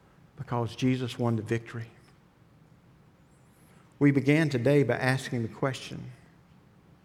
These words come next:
"Is Jesus enough for you?" Is he? I thought about this, and all of you know how I love my Mississippi State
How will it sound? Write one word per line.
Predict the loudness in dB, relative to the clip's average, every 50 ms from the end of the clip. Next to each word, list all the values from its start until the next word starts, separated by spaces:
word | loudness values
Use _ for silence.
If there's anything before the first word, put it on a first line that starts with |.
| _ -20 -20 -20 _ -20 _ _ _ _ _ _ _ _
"Is | -6 -6 -6
Jesus | -2 0 0 0 0 -2 -4 -4 -4
enough | -2 -2 0 -2 -2 -4 -8 -12 -16 -18 -20 -20 -20 -20 -20
for | -10 -6 -4 -2
you?" | 0 0 0 0 -4 -10 -14 -18 -20 -20 -20 -20 _ _ _ _ _ _ _ _ _ _ _ _ _ _ _ _ _ -20 -20 -20 -20 -20 -20 -20 -20 _ _ -20 _ -4
Is | 0 0 0 0 -2 -6
he? | -10 -10 -10 -14 -20 -20 -20 -20 _ _ _ _ _ _ _ _ _ _ _ _ _ _ _ _ _ _ _ _ _ _ _ _ _ -20 -20 -20 -20 -12 -10
I | -8
thought | -2 0 2 2 2
about | 2 0 -2 -2 -4
this, | -4 -4 -4 -4 -6 -6 -8 -10 -10 -10 -14 -16 -18 -20 -20 -20 _ _ _ _ _ _ _ _ _ _ _ _ -20 -20 -20 -20 -20 -20 -20 -20 -20 -20 -20 -6
and | -2 -2 0 2
all | 2 2 4 4 4
of | 2 2
you | 2 2
know | 2 2 2 0 -2
how | -2 -2 -2 0
I | 0 -2 0 0
love | 0 0 0 0 0 -2
my | -2 -4 -4 -4 -4 -6 -4
Mississippi | -4 -2 -2 -2 -6 -10 -6 -6 -4 -4 -4
State | -6 -8 -6 -4 -4 -2 -2 -6